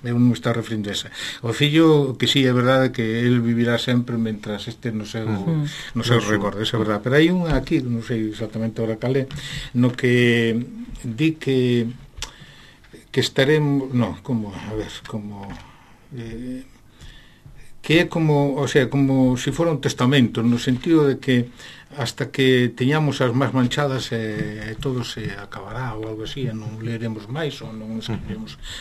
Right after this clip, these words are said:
Speaker 1: máis ou algo así, sí. Era
Speaker 2: E fai
Speaker 1: Sí,
Speaker 2: tamén el un repaso de lecturas importantes por un ou outro motivo, As mil e unha noites, A Odisea, Illa do Tesouro,
Speaker 1: Ai, sí.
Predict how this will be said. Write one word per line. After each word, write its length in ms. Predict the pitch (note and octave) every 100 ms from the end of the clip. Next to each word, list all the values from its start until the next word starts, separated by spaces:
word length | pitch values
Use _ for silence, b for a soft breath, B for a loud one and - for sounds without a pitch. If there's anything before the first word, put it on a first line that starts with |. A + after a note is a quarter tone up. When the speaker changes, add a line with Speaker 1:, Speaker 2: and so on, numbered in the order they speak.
| -
Speaker 1:
máis 220 | A#2+ B2 G#2+
ou 80 | G2+
algo 160 | F#2+
así, 160 | F#2+ A2+ F#2+
sí. 160 | A#2 G#2+ G2+ -
Era 380 | G#2 G2+ F#2+ G2 G#2+ - - B B B B B
Speaker 2:
E 100 | A2
fai 200 | - B2+
Speaker 1:
Sí, 40 | A#2
Speaker 2:
tamén 480 | C3 C#3 D3 D3 D3
el 400 | C3+ C#3 C#3 C3+ -
un 240 | A2+ A2+ A2
repaso 480 | A#2 B2 B2 A#2
de 80 | G#2
lecturas 480 | G#2 G#2+ B2 A2+ A2 A#2+
importantes 720 | G2+ G#2+ - B2+ A2 G#2 F#2+
por 220 | - G2+
un 80 | G#2+
ou 240 | G#2 G#2 G#2
outro 220 | G2+ G2
motivo, 460 | G#2 F#2+ C#3 G2+ F#2+
As 80 | G2
mil 160 | G2 F#2
e 80 | F#2
unha 180 | F#2
noites, 640 | G2 A#2+ A#2+ - A#2+ A#2 - B B -
A 80 | F#2+
Odisea, 600 | F2 - C3 B2+ A#2+ A2+
Illa 220 | G#2+ F#2+ E2+
do 160 | F2+
Tesouro, 720 | F#2 F#2 A#2+ B2 A#2+ A#2 A#2+
Speaker 1:
Ai, 80 | A#2+
sí. 160 | -